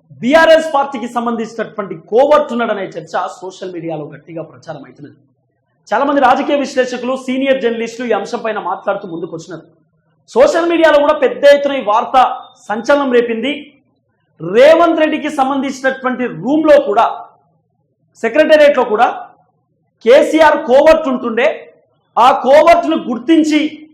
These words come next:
రేవంత్ రెడ్డి వెంటనే సస్పెండ్ చేసి పడేసిండు అనేది కూడా సోషల్ మీడియాలో ప్రధానంగా వినబడుతున్నటువంటి చర్చ.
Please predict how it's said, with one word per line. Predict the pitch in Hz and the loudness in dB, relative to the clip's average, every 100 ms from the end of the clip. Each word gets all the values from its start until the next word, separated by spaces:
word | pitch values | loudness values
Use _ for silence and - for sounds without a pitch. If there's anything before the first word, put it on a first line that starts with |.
| _ _ - 156 185 | _ _ -16 -4 4
రేవంత్ | 285 320 311 302 | 4 6 2 0
రెడ్డి | 302 247 175 | -4 -4 -2
వెంటనే | 262 285 302 294 | -2 0 -2 -2
సస్పెండ్ | - 247 247 320 311 | -4 -4 -2 0 2
చేసి | 302 - | 2 0
పడేసిండు | 254 247 247 240 | -2 -2 -4 -6
అనేది | 226 214 196 | -4 -4 -4
కూడా | 196 294 - - _ _ _ | -2 -2 -4 -14 _ _ _
సోషల్ | 254 302 330 302 | 2 2 4 2
మీడియాలో | 285 269 269 | 2 2 2
ప్రధానంగా | 262 220 247 277 262 | 2 0 0 0 -2
వినబడుతున్నటువంటి | 226 220 214 - 202 190 - 185 247 226 233 _ | -2 0 -2 -4 -10 -12 -12 -8 -6 -8 -12 _
చర్చ. | - 156 - | -14 -14 -10